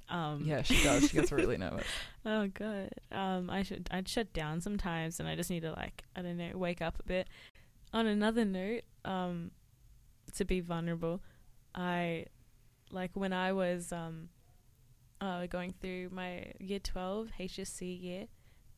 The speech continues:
Speaker 1: I had a lot going on. Um, and,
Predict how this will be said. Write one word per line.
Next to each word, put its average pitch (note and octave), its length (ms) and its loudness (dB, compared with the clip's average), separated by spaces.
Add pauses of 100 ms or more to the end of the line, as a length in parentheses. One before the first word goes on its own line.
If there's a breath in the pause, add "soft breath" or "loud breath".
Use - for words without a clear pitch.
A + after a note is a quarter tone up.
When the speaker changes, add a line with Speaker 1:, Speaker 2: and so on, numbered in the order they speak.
Speaker 1:
I F#3 120 -2
had F#3+ 100 0
a G3 40 0
lot B2 280 -4
going F3 320 0
on. F3 280 -4 (360)
Um, E3+ 480 0 (960)
and, F3+ 680 0